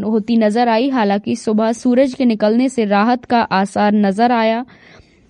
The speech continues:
लेकिन दोपहर के बाद बादलों ने आसमान पर फिर से डेरा डालना शुरू कर दिया।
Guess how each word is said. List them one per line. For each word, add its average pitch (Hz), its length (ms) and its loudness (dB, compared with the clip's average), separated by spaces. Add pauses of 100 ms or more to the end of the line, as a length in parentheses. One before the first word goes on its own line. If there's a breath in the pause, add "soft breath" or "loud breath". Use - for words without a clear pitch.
(220 soft breath)
लेकिन 262 500 4
दोपहर 240 440 2
के 262 140 -2
बाद 202 260 2
बादलों 208 520 0
ने 214 160 2
आसमान 214 480 0
पर 185 260 -2
फिर 254 280 0
से 220 200 0
डेरा 190 300 0
डालना 170 380 -2
शुरू 190 340 -2
कर 156 200 -6
दिया। - 280 -6